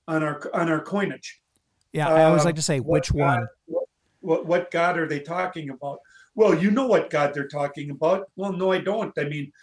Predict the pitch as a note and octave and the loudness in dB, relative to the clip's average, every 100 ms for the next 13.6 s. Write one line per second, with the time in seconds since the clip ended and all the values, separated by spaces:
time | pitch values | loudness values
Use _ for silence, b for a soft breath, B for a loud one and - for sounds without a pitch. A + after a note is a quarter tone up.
0 | b - F3 F#3 G3 E3+ E3 F3 - - | b -6 -2 -2 -2 0 0 -2 -8 -8
1 | D#3+ A3 A3+ G#3+ G3 F#3 - F3 F#3+ F3 | -2 -2 -2 -2 -4 -4 -8 -4 -2 -2
2 | D#3 - F3+ F#3+ E3 - - D#3+ C#3+ - | -4 -6 -4 -2 -4 -10 -10 -6 -6 -4
3 | - - E3+ E3 - E3 C#3+ C#3 D#3 F3+ | -8 -4 -2 -2 -4 -4 -4 -6 -4 -4
4 | E3+ D3 D3 - - E3 D#3+ D#3+ D3 - | -4 -4 -4 -8 -4 2 4 4 2 -6
5 | _ b b b - G3+ G3 G3 D#3+ D#3+ | _ b b b -2 2 2 2 0 0
6 | F3+ D#3+ D3 C#3+ b b - E3 F#3+ F#3+ | 0 -4 -4 -6 b b -4 2 4 2
7 | E3 F#3 F#3+ F#3+ F3 D#3+ D3+ - _ _ | -4 -2 -2 0 -2 -2 -6 -8 _ _
8 | _ _ _ _ _ _ _ _ _ _ | _ _ _ _ _ _ _ _ _ _
9 | _ _ - D#3+ E3 D#3+ F#3+ D#3+ - F#3 | _ _ 0 4 4 4 0 0 2 4
10 | F3+ E3+ - D#3 F3 E3 C3+ E3 E3 E3 | 4 2 -4 -8 -4 -6 -6 -6 -6 -6
11 | F#3+ E3 D3+ - F#3 F#3 - - F#3+ F#3+ | -8 -8 -8 0 0 0 -4 0 0 0
12 | F#3+ F#3+ E3 D#3 E3+ D#3+ D#3+ D3+ D#3 D3 | -4 0 0 0 -2 -2 -4 -4 -6 -10
13 | - F#3 F3+ F3 D#3+ D#3 | -10 -2 2 2 0 -4